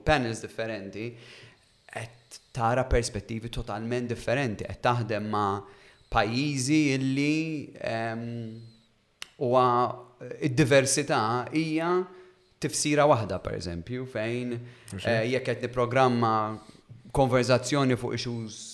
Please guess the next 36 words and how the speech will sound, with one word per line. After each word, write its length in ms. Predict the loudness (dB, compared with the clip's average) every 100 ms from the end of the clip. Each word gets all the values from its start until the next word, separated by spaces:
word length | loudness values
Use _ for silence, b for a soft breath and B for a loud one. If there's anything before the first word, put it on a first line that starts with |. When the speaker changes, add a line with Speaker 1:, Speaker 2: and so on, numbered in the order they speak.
| -20 -20 -8
Speaker 1:
marbutin 480 | -6 -6 -8 -6 -4
ma' 200 | -2 -2
L 80 | -2
G 140 | -4
B 120 | -4
T 140 | -4 -4
I, 280 | -4 -4 -6
per 180 | -2
eżempju, 420 | 0 0 -2 -4 -6 B B B B -20 -18
eh, 180 | -10 -4
membri 720 | 0 2 2 2 2 2 2
stati 560 | 0 2 2 2 0 -4
illi 320 | -2 -2 0 -2 -4 -10 -18 -20 -6
mhumiex 380 | 2 4 2 0
lesti 240 | -2 -2
li 80 | 0
jkollhom 240 | 2 0 -4
dik 140 | -8
il-konverzazzjoni. 840 | -6 -6 -6 -8 -10 -12 -10 -8 -4
Ġifieri, 260 | 2 2 2 B B -10
iktar 240 | -6 -2 -2
milli 160 | -2 -2
naħseb 320 | -4 -6 -8
xi 160 | -8 -10
stajt 400 | -8 -6 -6 -6
nimplementa 840 | -8 -6 -4 -2 -2 -2 -4 -4 -2 -4 -8 -8 -4
lura 320 | -2 -2 0
hawn, 320 | 0 0 -4
naħseb 240 | -6 -4
iktar 400 | -6 0 0 0 B B B B _
kien 400 | -6 -4 -2 -6 -12 -18 _ _ _ -20 -6
riflessjoni 800 | -4 -2 -2 0 0 0 0 -2
fuq 240 | 0 0
il-world 460 | 2 4 6 4 2
view 240 | 2 2
tiegħi. 420 | 0 -2 -4 -6